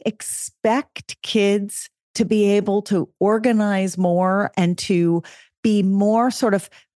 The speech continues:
problem-solving oriented because they have so much more coming at them because of these devices?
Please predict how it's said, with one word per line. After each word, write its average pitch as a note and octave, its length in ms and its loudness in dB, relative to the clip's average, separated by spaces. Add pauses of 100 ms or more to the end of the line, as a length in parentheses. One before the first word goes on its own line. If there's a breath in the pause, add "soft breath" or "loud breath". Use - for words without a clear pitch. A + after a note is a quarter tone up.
problem-solving A#3 880 0
oriented F3+ 680 -2
because C4 920 -2 (640)
they G#3 120 2
have F3 200 0
so - 220 -2
much A3+ 220 0
more F3+ 160 2
coming A#3+ 320 0
at C4 100 -4
them B3 140 0
because B3 360 -2
of B3 100 -4
these B3+ 180 -2
devices? A3+ 520 -2